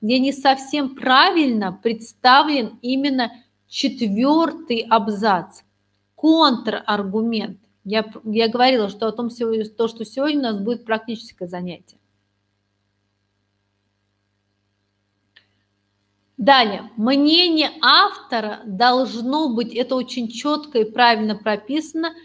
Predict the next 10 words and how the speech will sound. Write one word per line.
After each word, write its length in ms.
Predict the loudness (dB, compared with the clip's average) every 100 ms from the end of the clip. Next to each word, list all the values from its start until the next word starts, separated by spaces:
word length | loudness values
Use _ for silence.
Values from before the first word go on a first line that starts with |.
| _ _ _
представлено 1120 | -4 -4 -8 0 6 6 4 0 0 0 0 -4 -10
в 160 | -6
начале 800 | -2 0 -2 -6 0 4 4 2
второго 720 | -6 -2 2 2 2 0 2 0
абзаца. 920 | 0 -2 -4 -4 -6 -6 -16 -20 -20 _ _ _ _ _ _ _ _ _ _ _ _ _ _ _ _ _ _ _ _
А 160 | 2 4
ещё 960 | 4 2 -2 -8 -2 0 2 -2 -8 _ _ _ _ _ _ _ _ _ _ _ _ _
перефразировано 1900 | 4 6 6 0 -2 2 2 2 -4 -6 -2 0 -2 -4 -4 -4 -6 -8 -12 _
в 280 | -12 -8
выводе. 640 | -4 -2 0 -4 -6 -12